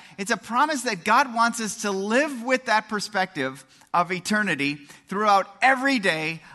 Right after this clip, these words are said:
of our lives. If you have your Bibles, open up with me to Second Corinthians chapter four, verse seventeen and eighteen. Second Corinthians chapter four, verses seventeen and eighteen. Paul says this,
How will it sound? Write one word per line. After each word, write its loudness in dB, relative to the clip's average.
of 2
our 4
lives. 2
If -6
you 2
have 6
your 0
Bibles, 6
open 0
up 4
with -4
me -2
to -6
Second -4
Corinthians -4
chapter 0
four, -2
verse 0
seventeen -2
and -4
eighteen. -6
Second -2
Corinthians -4
chapter -2
four, -4
verses -8
seventeen -4
and -4
eighteen. -6
Paul -4
says -4
this, -10